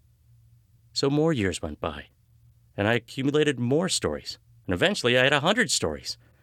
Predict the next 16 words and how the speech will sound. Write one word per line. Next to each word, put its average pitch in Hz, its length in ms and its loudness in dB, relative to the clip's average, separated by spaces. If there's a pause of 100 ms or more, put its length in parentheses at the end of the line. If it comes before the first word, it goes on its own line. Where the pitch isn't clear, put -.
(220)
<laughs> - 500 -16
But 151 240 2
I 131 80 2
was 120 140 -2
still - 240 0
faced 135 280 0
with 120 100 -2
the 101 60 -2
big 127 240 0
challenge 147 460 2
of, 117 140 -2 (880)
how 151 140 0
do 254 60 -8
they 247 120 0
fit - 180 -2
together? 160 400 -2